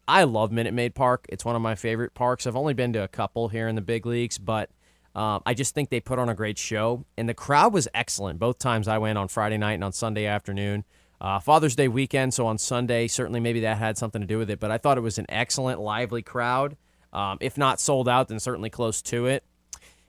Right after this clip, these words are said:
And now the, uh, the team's performance wasn't able to, to be backed by that crowd, but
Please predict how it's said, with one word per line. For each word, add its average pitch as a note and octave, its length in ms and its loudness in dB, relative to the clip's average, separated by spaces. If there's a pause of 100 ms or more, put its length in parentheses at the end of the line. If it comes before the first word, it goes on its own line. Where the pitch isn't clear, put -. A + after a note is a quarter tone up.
(160)
And B2 500 2
now A#2 160 2
the, G#2 160 -2
uh, G#2 180 0
the G#2+ 120 -4
team's B2+ 360 -2
performance B2 500 -2
wasn't A#2+ 300 0
able A#2 200 -2
to, G2+ 380 -4
to A2+ 100 -4
be G#2+ 160 -4
backed A2+ 380 0
by B2 200 2
that A#2+ 200 2
crowd, B2+ 500 2
but B2+ 320 4